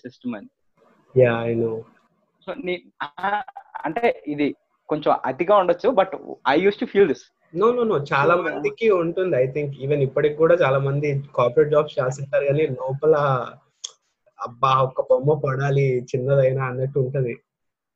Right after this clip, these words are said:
Speaker 1: మ్మ్, మ్మ్. So,
Speaker 2: Yeah.
Speaker 1: ఆ ఫ్రస్ట్రేటెడ్ మీటింగ్ అయిపోయాక, ఆ రోజు ఎర్లీ మార్నింగ్ సిక్స్ కో, సెవెన్ కో, I was in, ఏంటి అసలు లైఫ్ ఎటు వెళ్తుంది, చాలా చిరాకుగా ఉంది అని తీసి, Instagram లో, ఆ,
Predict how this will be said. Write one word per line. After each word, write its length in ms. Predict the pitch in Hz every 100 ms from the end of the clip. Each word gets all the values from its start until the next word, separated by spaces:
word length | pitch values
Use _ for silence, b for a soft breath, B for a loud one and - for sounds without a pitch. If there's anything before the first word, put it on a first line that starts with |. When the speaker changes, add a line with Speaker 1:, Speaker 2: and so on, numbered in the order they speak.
| _ -
Speaker 1:
మ్మ్, 400 | 151 147 143 131 135
మ్మ్. 420 | 135 131 123 120 - _ -
So, 220 | - 202
Speaker 2:
Yeah. 340 | 190 156 151 - - - _ - 117 _ _ _ -
Speaker 1:
ఆ 280 | 131 135 143
ఫ్రస్ట్రేటెడ్ 840 | - - - _ - 185 185 190
మీటింగ్ 300 | 165 160 175
అయిపోయాక, 580 | 165 160 156 165 269 320 - b b b b -
ఆ 100 | 127
రోజు 240 | 135 156
ఎర్లీ 560 | 135 - 127 156 190 214
మార్నింగ్ 580 | 202 185 190 233 254 214
సిక్స్ 340 | 170 - -
కో, 140 | 208
సెవెన్ 360 | 208 180 170 165
కో, 360 | 214 254 294 214
I 40 |
was 180 | 151 143
in, 380 | 139 120 - 135 - _ _ 127
ఏంటి 500 | 123 147 180 185 196
అసలు 340 | 160 156 151
లైఫ్ 300 | 117 123 151
ఎటు 180 | 147 147
వెళ్తుంది, 540 | 151 151 165 151 156 143 139 135 139 170
చాలా 340 | - 131 147
చిరాకుగా 420 | 151 - 139 143
ఉంది 180 | 147 151
అని 120 | 143
తీసి, 320 | 135 139 - 277 - B B B - 139
Instagram 480 | - 180 170 170
లో, 680 | 170 180 180 _ _ _ 147
ఆ, 200 | 135 127